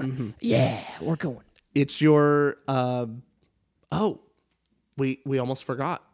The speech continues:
Speaker 2: What?
Speaker 1: one of our new favorites of urban fantasy.
Speaker 2: New favorites. Oh my goodness. What's, uh, new, something that we both
Speaker 1: Stephen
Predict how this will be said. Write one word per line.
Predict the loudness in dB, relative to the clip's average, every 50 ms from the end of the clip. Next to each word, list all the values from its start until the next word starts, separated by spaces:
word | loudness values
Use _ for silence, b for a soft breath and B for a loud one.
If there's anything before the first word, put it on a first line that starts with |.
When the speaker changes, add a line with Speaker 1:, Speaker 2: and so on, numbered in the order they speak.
| _ _ _ _
Speaker 2:
What? | -10 -10 -6 -4
Speaker 1:
one | -2 -2 0
of | 0
our | -2 -2
new | -4 -4 -4
favorites | -4 -4 -4 -4 -6 -10 -12 -12 -14 -14 -14 -14 -16 -18 _ _
of | -8 -8 -6 -6
urban | -6 -6 -6 -6 -8 -6
fantasy. | -8 -8 -8 -8 -10 -12 -14 -14 -16 _ _ _ _ -20
Speaker 2:
New | -18 -8 -4 -4 -4
favorites. | -4 -6 -8 -10 -10 -12 -18 -20 -18 -16 -16 -16 -16 -18 _ b b b b b b b b b b b _ _ _ _ _ _ _ -18
Oh | -12 -8 -6 -2 -2 0 0
my | -2 -2 -4 -6 -8 -10 -6
goodness. | -4 -2 -2 -2 -4 -6 -8 -10 -6 -6
What's, | -6 -6 -6 -6 -4 -2
uh, | 0 0 0 0 0 0 -2 -2 -4
new, | -4 -4 -2 -2 -2 -2 -4 -8 _ -16
something | -14 -10 -8 -8 -6 -4 -2 -2
that | -2 -2
we | -2 -2
both | -2 -2 -2 -2 -2
Speaker 1:
Stephen | -4 -6 -6 -8 -6 -4 -4 -2 -2 -2 -2 -2 -2 -2 -4 -4 -4 -4 -4 -6 -8